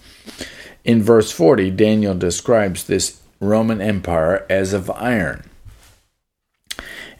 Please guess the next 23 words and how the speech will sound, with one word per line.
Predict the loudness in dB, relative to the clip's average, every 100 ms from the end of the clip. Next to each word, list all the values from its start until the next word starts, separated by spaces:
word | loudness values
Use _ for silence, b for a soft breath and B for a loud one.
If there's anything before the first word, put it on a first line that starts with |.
| 0
"And | 2 4
the |
fourth | 2 2 4 2 0
kingdom | 2 2 2 0
shall | -2 0 0
be | 0
strong | -4 -4 -4 -8 -6 0 2 4 2
as | 2
iron, | 2 0 -2 -8 -14 B B B -2
for | 6 6
as | 6 0 -4 -12 _ _ _ _ _ 2
much | 4 4 0 -4 -2
as | 0 0 -2 -2
iron | 0 2 2 0 0
breaketh | 2 4 4 2 -2 -4 -12 -16 _ _ -2
in | 2 2
pieces | 2 2 2 2 0 0
and | -2 -2
subdueth | -2 0 2 4 2 0 2
all | 2 2
things, | 0 0 2 2 0 -4 B B B B B
and | -2 -2 0
as | -2 0 0 -4